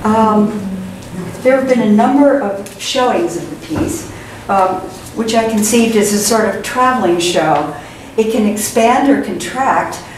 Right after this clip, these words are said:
according to the space allotted. Each space seems to provide its own special aura and ambience, as with how it appears here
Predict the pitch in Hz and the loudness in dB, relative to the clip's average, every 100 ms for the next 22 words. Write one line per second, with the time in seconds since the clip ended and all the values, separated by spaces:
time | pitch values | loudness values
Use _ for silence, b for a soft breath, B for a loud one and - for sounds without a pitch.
0 | B 202 - 214 208 208 - - - 233 | B -4 0 2 2 0 -4 -6 -4 0
1 | 233 - 165 165 156 151 143 - - B | 0 0 -2 0 -2 -2 -4 -8 -14 B
2 | B B B 302 - - - 262 - 160 | B B B 2 2 -2 0 2 2 -2
3 | - - B B - 254 254 247 233 214 | -6 -10 B B -8 -2 -2 -2 -4 -4
4 | 208 202 196 196 - 214 220 226 - 226 | -2 0 0 0 -2 -2 0 -2 0 0
5 | 220 220 196 202 196 196 175 175 170 185 | 0 2 2 4 4 4 2 0 -2 0
6 | 190 202 160 160 165 - - B B B | 0 0 -2 -4 -6 -10 -14 B B B
7 | B - 208 208 202 202 226 214 208 - | B 0 2 2 0 0 0 2 2 -2
8 | 202 185 180 175 202 175 160 160 | -2 -4 -4 -4 -2 0 -2 -4